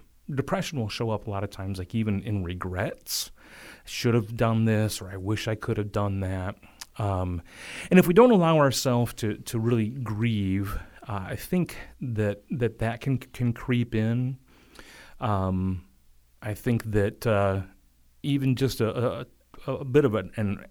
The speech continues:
anger, a bit of an edge, um, that, uh, we, we kinda just wanna stay away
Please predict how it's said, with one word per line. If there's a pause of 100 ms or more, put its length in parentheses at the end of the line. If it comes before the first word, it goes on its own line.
anger, (100)
a
bit
of
an
edge, (580)
um, (100)
that,
uh, (300)
we,
we
kinda
just
wanna
stay
away